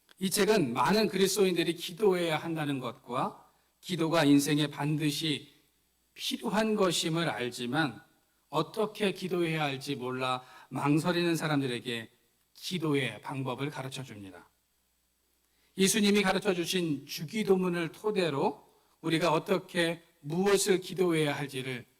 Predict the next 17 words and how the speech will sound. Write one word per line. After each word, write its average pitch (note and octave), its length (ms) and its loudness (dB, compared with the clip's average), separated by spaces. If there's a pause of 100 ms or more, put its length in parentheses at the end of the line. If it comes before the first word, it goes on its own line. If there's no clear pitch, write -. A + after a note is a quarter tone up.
잘 C3 240 -10
알려줍니다. G#2+ 1200 -12 (2000)
이 G3+ 140 -2
책에 A#3 260 4
보면 F3 400 2
이런 G#3+ 240 4
문구가 E3+ 400 2
나옵니다. A2 580 -8 (1400)
"기도할 G3+ 480 2
수 G3 220 2
있는 F3+ 400 2
것이 C#3 500 -4
기적이다." A#2 640 -12 (2500)
우리가 G#3 300 6
기도하면 G#3 640 6 (420)
하나님께서 F#3+ 1120 0
일하신다. C3 760 -4